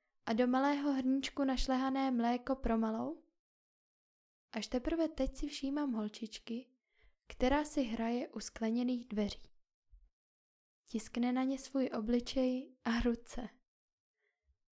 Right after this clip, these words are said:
Letmo se pousměju a v hlavě si představím reakci kolegyně,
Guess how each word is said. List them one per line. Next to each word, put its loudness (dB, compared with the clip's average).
Letmo 0
se -2
pousměju -6
a 0
v -2
hlavě 2
si -2
představím 0
reakci -2
kolegyně, -2